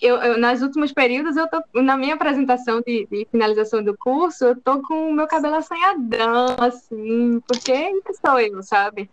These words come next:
Mas existe um processo de negação que é importante a gente pensar nele, né? Que traz a ideia de um pensamento que é colonial e que a gente nem se depara, se dá conta de que a gente tá reproduzindo mesmo.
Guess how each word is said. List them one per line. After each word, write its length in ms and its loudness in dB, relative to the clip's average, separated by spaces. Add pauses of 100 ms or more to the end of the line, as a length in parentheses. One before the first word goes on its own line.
(280)
Mas 200 4
existe 320 2
um 40 -2
processo 400 0
de 80 2
negação 1000 2 (680)
que 100 4
é 20 4
importante 500 0
a 60 2
gente 180 0
pensar 380 -2
nele, 300 -8
né? 300 -8 (220)
Que 120 -4
traz 360 2
a 80 0
ideia 240 0
de 80 -2
um 80 -2
pensamento 540 -4
que 240 -4
é 80 2
colonial 640 2
e 40 -2
que 120 0
a 20 2
gente 240 0
nem 160 2
se 160 -6
depara, 580 2
se 140 -16
dá 180 0
conta 320 -2
de 120 -4
que 120 -4
a 60 2
gente 300 0
tá 300 2
reproduzindo 1080 0
mesmo. 520 -6